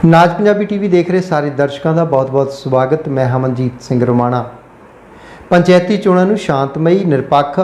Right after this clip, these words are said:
ਅਤੇ ਪਾਰਦਰਸ਼ੀ ਢੰਗ ਨਾਲ ਨੇਪਰੇ ਚਾੜ੍ਹਨ ਲਈ ਰਾਜ ਚੋਣ ਕਮਿਸ਼ਨ ਨੇ ਜ਼ਿਲ੍ਹਾ ਲੁਧਿਆਣਾ ਲਈ ਅਬਜ਼ਰਵਰ ਨਿਯੁਕਤ ਕੀਤੇ ਹਨ।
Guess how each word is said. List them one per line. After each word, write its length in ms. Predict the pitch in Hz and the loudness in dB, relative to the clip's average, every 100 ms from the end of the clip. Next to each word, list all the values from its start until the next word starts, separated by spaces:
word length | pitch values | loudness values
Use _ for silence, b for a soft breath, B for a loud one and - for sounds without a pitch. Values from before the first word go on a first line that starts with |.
| 165 | -2
ਅਤੇ 140 | 160 | -2
ਪਾਰਦਰਸ਼ੀ 680 | 147 139 139 131 151 151 180 | -2 0 0 0 -4 -2 -4
ਢੰਗ 260 | 170 131 127 | -2 -2 -2
ਨਾਲ 200 | 131 131 | -2 -2
ਨੇਪਰੇ 400 | 135 - 147 143 | -2 -2 -2 0
ਚਾੜ੍ਹਨ 340 | 135 127 131 | 0 0 0
ਲਈ 160 | 165 165 | -2 2
ਰਾਜ 240 | 131 131 - | 2 0 -2
ਚੋਣ 300 | 151 143 139 | 0 0 0
ਕਮਿਸ਼ਨ 460 | - 135 131 - 151 | -2 -4 -4 -2 0
ਨੇ 300 | 156 202 202 B B - | 2 0 -2 B B 0
ਜ਼ਿਲ੍ਹਾ 300 | 147 190 226 | 4 6 6
ਲੁਧਿਆਣਾ 420 | 220 196 180 185 | 4 2 0 0
ਲਈ 220 | 190 190 - 156 | 0 0 0 -2
ਅਬਜ਼ਰਵਰ 580 | 120 147 147 151 170 170 165 | 0 -2 0 0 -2 -2 -2
ਨਿਯੁਕਤ 560 | 147 147 139 139 - | 0 0 0 -2 -4
ਕੀਤੇ 340 | 127 131 117 135 | -8 -6 -2 0
ਹਨ। 260 | 139 135 | 0 -2